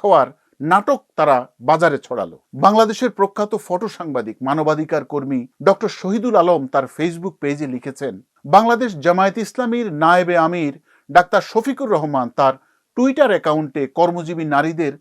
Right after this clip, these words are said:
বেশ্যার সাথে তুলনা করেন। সমালোচনার মুখে নয় ঘন্টা পর জামায়াত দাবি করে অ্যাকাউন্টটি হ্যাক হয়েছে। হ্যাকড অ্যাকাউন্ট কেমন করে এত দ্রুত তিনি ফিরে পান, সেই সম্বন্ধে জামায়াত কোনো মন্তব্য করেনি।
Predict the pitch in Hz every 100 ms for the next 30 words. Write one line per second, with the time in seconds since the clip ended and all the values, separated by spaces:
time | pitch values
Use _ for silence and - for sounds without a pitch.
0 | _ _ - 208 214 262 240 - 196 185
1 | 175 160 156 127 110 98 - _ _ _
2 | _ _ _ - - 220 233 220 226 208
3 | 170 185 - 180 143 - _ _ _ 135
4 | 160 214 269 220 214 175 160 139 117 -
5 | _ _ - 135 185 196 196 - 123 131
6 | 156 220 233 185 120 120 _ _ _ 175
7 | 190 190 185 190 143 151 147 113 87 -
8 | - _ _ _ _ - 175 175 185 185
9 | 214 226 214 - 196 262 262 226 190 135
10 | 139 _ 185 202 202 117 98 147 185 226
11 | 208 180 135 156 143 131 110 - _ _
12 | - 226 247 220 214 202 156 170 _ _
13 | - 156 214 226 214 180 147 139 156 131
14 | 110 101 87 85